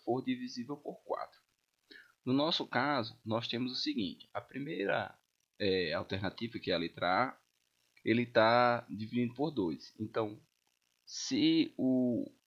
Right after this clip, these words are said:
último número aqui, no caso, trinta e dois mil oitocentos e noventa e seis, como terminou em seis, e seis é um número par, ele vai sim ser divisível por dois. Então, esse aqui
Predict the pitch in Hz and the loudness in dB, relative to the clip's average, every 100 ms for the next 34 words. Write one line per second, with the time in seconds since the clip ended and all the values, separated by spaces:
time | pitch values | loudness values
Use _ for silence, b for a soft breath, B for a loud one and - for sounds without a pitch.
0 | - 139 233 202 262 165 127 123 113 110 | 0 0 0 2 2 2 2 4 2 0
1 | 104 95 - 98 92 90 _ _ - 120 | -2 -2 2 2 2 -6 _ _ -4 -2
2 | 127 120 110 95 95 90 - - 101 - | -2 -2 -2 -2 -4 -6 -8 -6 -4 -2
3 | 101 98 - 92 90 87 92 92 92 90 | -4 -4 -4 -4 -2 -4 -6 -8 -10 -10
4 | 92 92 87 - - 110 110 104 95 87 | -6 -6 -6 -8 -4 -4 -4 -6 -8 -8
5 | - 120 135 123 101 98 - 107 98 95 | -2 2 2 2 -2 -8 -2 0 0 0
6 | 95 90 90 - 113 127 - _ _ _ | -6 -8 -8 2 2 2 -4 _ _ _
7 | _ - 110 110 107 - 117 117 131 - | _ 2 2 4 2 2 -2 -2 -4 -10
8 | _ _ - 113 113 113 110 107 113 151 | _ _ -4 -2 -2 -2 -4 -4 -4 -4
9 | 175 151 67 - - _ _ _ _ 98 | -6 -8 -12 -14 -18 _ _ _ _ -4
10 | 101 107 110 101 - 107 127 202 | 0 0 -2 -4 -2 -2 -2 -4